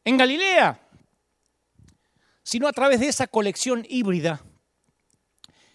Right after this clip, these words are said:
que conforma nuestra iglesia local. El apóstol Pablo parece no haber podido superar el impacto que le producía esta verdad,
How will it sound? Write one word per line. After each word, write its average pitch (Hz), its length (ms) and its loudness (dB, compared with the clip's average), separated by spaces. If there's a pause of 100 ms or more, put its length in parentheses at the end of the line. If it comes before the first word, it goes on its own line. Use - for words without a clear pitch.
(160)
que 170 100 -8
conforma 208 460 0
nuestra 180 200 -4
iglesia 175 280 -2
local. - 360 -10 (1700)
El 143 80 -4
apóstol 233 360 4
Pablo 254 280 6
parece 208 380 2
no 208 80 4
haber 226 300 4
podido 214 300 2
superar 214 440 2
el 185 120 -4
impacto 185 540 -2
que - 80 0
le 160 100 2
producía 160 380 0
esta 160 180 2
verdad, 175 400 2